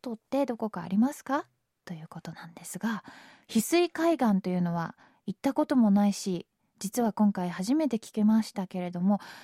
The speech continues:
正式な名前は富山県の宮崎境海岸というところなんだそうです。でも、みんな翡翠海岸って呼んでるんですね。えー、ちょっと想像してみると不思議ですよね。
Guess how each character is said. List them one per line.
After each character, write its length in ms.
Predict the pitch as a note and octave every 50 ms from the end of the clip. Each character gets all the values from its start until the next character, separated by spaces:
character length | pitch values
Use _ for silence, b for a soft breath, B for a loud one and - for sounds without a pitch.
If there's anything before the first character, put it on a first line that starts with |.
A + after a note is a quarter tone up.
| B B B B B B B B B _ _
正 300 | - - E4+ G4 A4 A4+
式 280 | A4 - - - - G4+
な 180 | G4 G4+ G4 G4
名 160 | F#4+ F#4 F4+
前 320 | F4+ F4+ F4+ F4+ F4 F4
は 380 | E4+ F4 F4+ F4 D#4 A#3 F#3 - _ _ _ _ -
富 140 | - A#3+
山 220 | C4 C#4+ D4+ D#4 D4
県 340 | - A3+ G3+ F#3 E3 D#3 E3
の 240 | F3 F#3+ F#3 - _ _ _ _ _ _ _ _ _ _ _ _ _ -
宮 300 | F3+ G3+ B3 D#4 E4+ D#4
崎 440 | C4+ A3 - - - - - - _ _ _ _ _ _ _ _ _ _ _ _ _ _ _ -
境 180 | - - A#3 - F#4 G4 F#4+ F#4
海 220 | - E4 E4 C4
岸 100 | - E3+ D#3 F#3+ G#3+ _ _ _ _ _ _ _ _ _ _
と 100 | - A3+
い 140 | G#3 G3+ G3
う 180 | F#3 F3 E3+ - _ _ _ _ _ -
と 100 | - -
こ 120 | - F3
ろ 100 | F#3 F3
な 140 | E3+ D#3+ D#3
ん 60 | D#3
だ 100 | D#3 D#3+
そ 220 | - - F3 E3+
う 20 | D#3+
で 140 | D#3+ E3 E3+
す。 200 | - - - B B B B B
で 80 | B E4
も、 100 | E4 C#4+
み 140 | A3+ A3 A3
ん 60 | G#3+
な 80 | G#3+ G#3
翡 160 | F#3+ - F3+
翠 240 | - - G3+ G3+ -
海 240 | - G#3 G3 F#3
岸 80 | F#3+ A3+ C#4 C#4+
っ 20 |
て 100 | - G3+
呼 60 | E3+
ん 60 | E3
で 80 | E3 F3
る 100 | F3 E3+
ん 20 |
で 80 | D#3+ D3+
す 140 | - - -
ね。 200 | G#3 C4 D4 D4+ B B B B B B B B B B B
え 400 | B G3+ G3+ G#3 G#3+ G#3+ A3 A3
ー、 40 | A3+
ち 80 | - B3+
ょ 40 | B3+
っ 40 |
と 160 | A3+ - F#3+ F#3
想 300 | - A#3+ B3 C4 C4 B3+
像 180 | C4+ C4+ C4+
し 100 | C4 -
て 100 | - C#4
み 140 | C4+ C#4 C4
る 80 | A#3+ G#3+
と 100 | F3+ E3
不 100 | - -
思 80 | - A#3+
議 80 | C4 C4+
で 140 | D4 D4
す 160 | C#4 - - F#3+
よ 100 | E3+ E3
ね。 480 | E3+ F3+ G3 G3+ G3+ F#3+ F3+ E3+ -